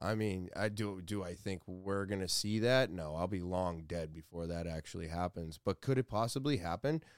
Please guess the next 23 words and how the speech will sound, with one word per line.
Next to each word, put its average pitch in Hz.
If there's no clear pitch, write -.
Could 127
more 120
oceans, 120
uh, 95
could, 139
could 147
more 131
continents 120
break 101
up, 98
creating 123
more, 104
uh, 92
oceans 113
in 104
between 107
them? 135
And, 95
I 120
mean, 110
that 135
would 127
be 90